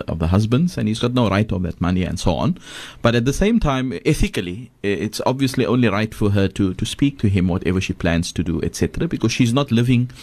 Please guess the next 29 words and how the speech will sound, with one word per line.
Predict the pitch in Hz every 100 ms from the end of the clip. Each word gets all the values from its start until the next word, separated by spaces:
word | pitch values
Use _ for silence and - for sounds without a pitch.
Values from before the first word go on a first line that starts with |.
| - -
an | 104 107 95
individual | 107 98 101 117 117
life. | 90 67 - - - - - -
Okay, | 95 95 107 - -
so, | - 117 -
so | - 120
for | 120
me, | 135
I | 160
wouldn't | 151 180
say | 165 135
permission | 120 104 143 - 170
as | - 101
such, | 117 131 -
but | 120 127 - - -
as | 107 101 -
at | 107
least | 113 135 147 - -
some | - 127
kind | 127 117 110 101
of, | 98 95 -
uh, | -
conversation | 98 98 92 92 107 98 95 92 95
should | - - 120 -
occur | 90 87 90 67 -
between | 98 - 87
husband | 90 92 98 87
and | 82
wife | 85 90